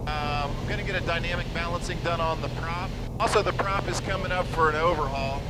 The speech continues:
Um, it's still got plenty of time on it as far as hours, but as far as, uh,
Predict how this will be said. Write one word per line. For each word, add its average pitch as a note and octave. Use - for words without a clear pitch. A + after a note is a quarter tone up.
Um, C3
it's C#3
still A#3
got G3
plenty F#3
of -
time F3+
on F#3+
it F#3
as D3
far D3+
as D3+
hours, D#3+
but C#3
as C#3
far D3
as, B2+
uh, B2+